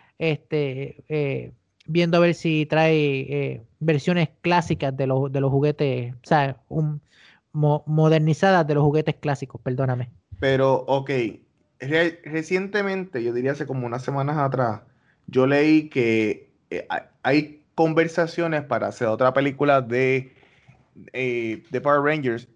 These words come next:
Speaker 2: y de traer
Speaker 1: Sí.
Speaker 2: el, el casting original.
Speaker 1: Eso sería épico.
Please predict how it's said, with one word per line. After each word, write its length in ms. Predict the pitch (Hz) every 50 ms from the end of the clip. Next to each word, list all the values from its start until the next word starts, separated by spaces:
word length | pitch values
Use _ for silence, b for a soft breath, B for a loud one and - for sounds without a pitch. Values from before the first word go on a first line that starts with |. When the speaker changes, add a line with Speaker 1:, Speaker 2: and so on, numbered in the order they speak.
| _
Speaker 2:
y 100 | - 156
de 100 | 151 139
traer 300 | 104 110 107 110 127 135
Speaker 1:
Sí. 180 | 143 170 165 -
Speaker 2:
el, 300 | - 123 120 117 113 117 -
el 160 | 123 123 120
casting 280 | 123 120 113 113 - 123 113
original. 420 | 117 110 110 110 117 95 - - - - _ _ _ _ _ _ _ _ _ b b b b b b b b b
Speaker 1:
Eso 220 | - 160 - 196
sería 300 | 180 214 208 196 165 143
épico. 440 | 131 131 - 139 - - 117 -